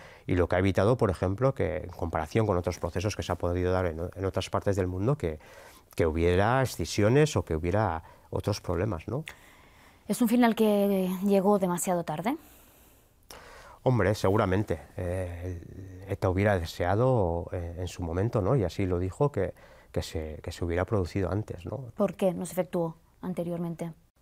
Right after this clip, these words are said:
Speaker 1: Pues porque no acertamos. Eh, yo creo que todas las partes tenemos nuestra responsabilidad, porque el objetivo de, de eta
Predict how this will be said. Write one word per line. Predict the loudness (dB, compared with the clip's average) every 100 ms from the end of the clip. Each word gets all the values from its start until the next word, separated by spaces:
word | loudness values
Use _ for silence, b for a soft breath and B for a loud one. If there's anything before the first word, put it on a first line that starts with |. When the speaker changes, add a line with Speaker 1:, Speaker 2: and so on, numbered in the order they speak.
| _
Speaker 1:
Pues | -2 2
porque | 2 4
no | 4
acertamos. | 4 2 2 2 4 2 2
Eh, | 4 4 4 2 0 0
yo | 2
creo | 2
que | 2 2
todas | 2
las | 0 0
partes | -2 -2 -2
tenemos | 0 0
nuestra | 0 -2 -4
responsabilidad, | -4 -6 -6 -4 0 0 0
porque | 0 2 2
el |
objetivo | 2 2 0 2 4
de, | 4 4 2 0
de | 0 2
eta | 2 2 0